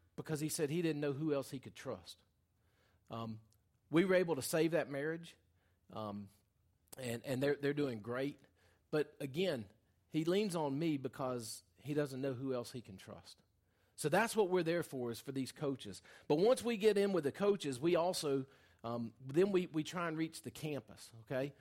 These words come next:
So at all of these schools, we actually have what we call huddles.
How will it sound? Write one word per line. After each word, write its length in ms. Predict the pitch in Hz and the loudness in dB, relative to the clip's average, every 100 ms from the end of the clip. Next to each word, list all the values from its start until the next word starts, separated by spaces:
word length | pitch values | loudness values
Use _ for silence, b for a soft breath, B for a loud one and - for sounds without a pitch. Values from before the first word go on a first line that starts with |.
| b b - | b b 0
So 320 | 180 175 170 | 4 6 4
at 140 | 160 156 | 2 4
all 220 | 190 226 | 6 6
of 80 | 214 | 4
these 160 | 196 | 0
schools, 480 | - 208 208 185 143 | -2 0 4 2 2
we 160 | 170 165 | 2 2
actually 320 | 170 - 151 | 0 -4 -2
have 180 | 160 156 | -2 -2
what 120 | 143 | -2
we 100 | 160 | -2
call 280 | 165 143 131 | 2 2 0
huddles. 560 | - 151 104 85 - | 0 0 -2 -8 -14